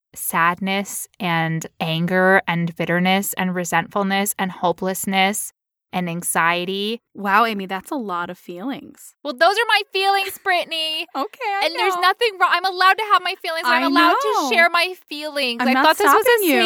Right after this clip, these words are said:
Speaker 1: safe space where I could do vulnerable things.
Speaker 2: It is.
Speaker 1: Just bake my pumpkin pie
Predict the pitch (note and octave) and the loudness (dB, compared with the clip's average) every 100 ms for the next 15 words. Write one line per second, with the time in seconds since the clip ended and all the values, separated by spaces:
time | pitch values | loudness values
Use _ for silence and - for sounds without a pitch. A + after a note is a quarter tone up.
0 | B3+ B3+ F4+ E4 - C#4+ C4+ - D4+ D4 | 0 -2 -2 -2 0 2 2 0 -2 -2
1 | - F4+ - C4+ C#4+ C4+ C4+ - A#3+ G#3+ | -4 -2 0 0 0 -2 -4 -4 -6 -6
2 | G#3 G#3+ A3 - A3+ E4 C#4+ E3+ A#3 - | -6 -4 -4 -2 -2 -2 -4 -6 -8 -8
3 | - A4 A4+ B4+ B4+ - - G#4+ - A#4+ | -2 -2 0 -2 -4 -4 -2 -2 -2 -6
4 | - - G4+ | -6 -4 -2